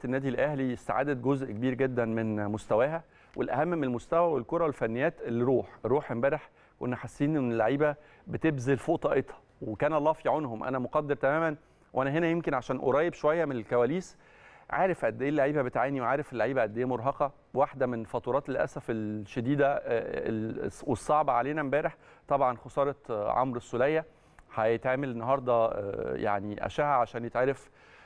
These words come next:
آه، آه، آه، آه، تشخيص، آه، يعني دقيق للحالة، وبناء عليها هيتحدد فترة غياب السولية، لكنه بالتأكيد مش موجود في الحسابات على ال-، على أقل تقدير على المدى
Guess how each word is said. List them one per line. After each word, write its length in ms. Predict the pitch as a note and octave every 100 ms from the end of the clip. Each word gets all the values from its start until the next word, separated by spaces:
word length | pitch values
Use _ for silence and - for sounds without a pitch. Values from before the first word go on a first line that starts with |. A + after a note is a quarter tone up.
| - -
آه، 320 | G#2+ G2+ G2
آه، 840 | - - G#2 G2+ - G#2 - G#2+
آه، 20 | G#2
آه، 20 |
تشخيص، 640 | - A2+ - C#3 - -
آه، 420 | G#2+ G#2 G#2+ G#2
يعني 340 | - - G2+ A2+
دقيق 380 | A2+ D3 -
للحالة، 440 | C#3+ A#2 D3+ D#3+ D3
وبناء 320 | A#2+ B2 C3+
عليها 300 | A#2+ B2 B2+
هيتحدد 500 | A#2+ - C3 C3 -
فترة 320 | C#3 - A#2+ G2+
غياب 220 | A#2 B2+
السولية، 360 | B2 A#2 B2 C#3
لكنه 320 | A#2+ C3 B2
بالتأكيد 580 | A2+ - - C3+ A#2+ - - - - -
مش 200 | B2 C3
موجود 420 | A2 A2 C3+ -
في 140 | - B2
الحسابات 840 | B2 A2+ G2 F#2+ A#2+ - A2 C3 -
على 260 | G#2+ A2
ال-، 120 | A2 -
على 420 | - - G2+ A#2+
أقل 160 | C3+
تقدير 320 | C3+ A2+ B2+ B2+
على 140 | G#2
المدى 240 | A#2 A#2+